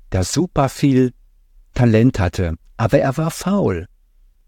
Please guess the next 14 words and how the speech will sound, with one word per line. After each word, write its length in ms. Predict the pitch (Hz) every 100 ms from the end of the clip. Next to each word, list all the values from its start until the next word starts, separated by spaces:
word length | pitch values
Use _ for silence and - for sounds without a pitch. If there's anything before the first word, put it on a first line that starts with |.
| _ _ _ _ - _ _ - - _ _ _
Er 180 | - 101
war 200 | 98 147
auf 120 | 143
dem 240 | - 123 110
Weg, 380 | 110 117 - - _
auf 160 | - 101
dem 180 | 101 87
besten 460 | 113 123 - 117
Weg, 340 | 107 104 - - _ _ _ _ _
dass 260 | 92 95 -
nix 460 | 107 120 - - - _ -
aus 180 | 110
ihm 200 | 147 120 110
wird. 340 | 101 - -